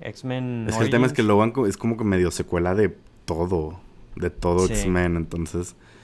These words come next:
Speaker 2: Eh, buena pregunta, güey.
Speaker 1: Que le ha ido muy mal a la primera.
Speaker 2: ¿Muy mala o?
Speaker 1: Pues no sé, o sea, como el contraste más grande
Speaker 2: ¿Thor
Speaker 1: entre
Speaker 2: Ragnarok?
Speaker 1: Thor, Thor Ragnarok podría ser.
Speaker 2: A mí no me gustó para nada ni la primera ni la segunda, güey.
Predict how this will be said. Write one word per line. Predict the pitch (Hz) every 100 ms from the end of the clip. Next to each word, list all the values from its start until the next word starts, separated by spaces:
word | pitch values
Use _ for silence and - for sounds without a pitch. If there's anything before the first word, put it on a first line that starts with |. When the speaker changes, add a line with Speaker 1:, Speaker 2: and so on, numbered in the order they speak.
| - - - - - - - -
Speaker 2:
Eh, | - 101 98 98 95 92 80
buena | 82 143
pregunta, | 185 95 85 -
güey. | 101 82 82 82 -
Speaker 1:
Que | - 101
le |
ha | 101
ido | 127
muy | 131
mal | 123 123
a | 127
la | 123 -
primera. | 104 131
Speaker 2:
¿Muy | 156 214
mala | 214 202 233 262 240
o? | - 113 104 95 87 - - - - _ _ _ - _ - _ - - - -
Speaker 1:
Pues | 156
no | 175
sé, | 180 143
o | 113
sea, | 123 113
como | 131 127
el | 117
contraste | 127 131 147 -
más | 180 170
grande | 156 156 165
Speaker 2:
¿Thor | 107 117
Speaker 1:
entre | 120
Speaker 2:
Ragnarok? | 117 131 143 170 220 - - -
Speaker 1:
Thor, | - 147 -
Thor | 180
Ragnarok | 196 151 160 165 -
podría | 135 123 123
ser. | - 113 113 -
Speaker 2:
A | 90
mí | 87
no | 104
me |
gustó | 104 101 87
para | 92
nada | 85 85 87
ni | 90 87
la | 78
primera | 82 82
ni | 80
la | 76
segunda, | 73 78 78
güey. | 80 101